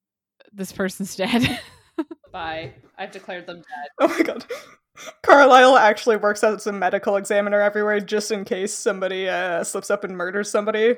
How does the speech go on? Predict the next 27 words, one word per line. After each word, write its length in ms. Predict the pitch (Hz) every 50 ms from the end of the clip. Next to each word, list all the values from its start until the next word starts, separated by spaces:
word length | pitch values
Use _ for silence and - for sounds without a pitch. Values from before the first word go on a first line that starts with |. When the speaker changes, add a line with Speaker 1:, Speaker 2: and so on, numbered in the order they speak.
| -
Speaker 1:
Yeah. 160 | 262 269 262 - - 190 -
Speaker 3:
And 160 | 220 202 202 -
then 160 | 196 - 311
Speaker 2:
I 20 |
Speaker 3:
he 140 | 208 - -
can, 240 | - 320 302 294 320 277
Speaker 2:
mean 340 | 339 330 330 330 339 320 320 330 392 359
Speaker 3:
<laughs> 200 | 587 480 - -
he 140 | - 269 262
can 180 | - - 277 233
cook 280 | - - 359 - - 233
the 60 | 269
books. 400 | 208 247 - - - - - - - - - - 453 403 - - 480 - _ 392
<laughs> 80 | 359 - - _ _ _ _ - 466 523 554 - - - - - _ _ _ _ _ _ _ _
Uh, 540 | 247 254 240 240 240 226 214 202 196 214 226 - -
oh, 180 | - 220 214
I 120 | 214 214 247
like 260 | 277 294 294 285 285
that 180 | - 175 190 190
idea 400 | 185 175 180 180 180 175 180 180
a 40 |
lot, 260 | 180 180 180 185 - -
actually. 600 | - 233 226 - - - - - - - 294 - - _ _ _ _ _ _ _ _
Speaker 1:
There 100 | 220 226
you 80 | 233 233
go. 500 | 254 269 311 302 233 190 - - - _ _
Speaker 2:
Perfect. 640 | - 226 214 208 202 - 170 156 117 - - _ -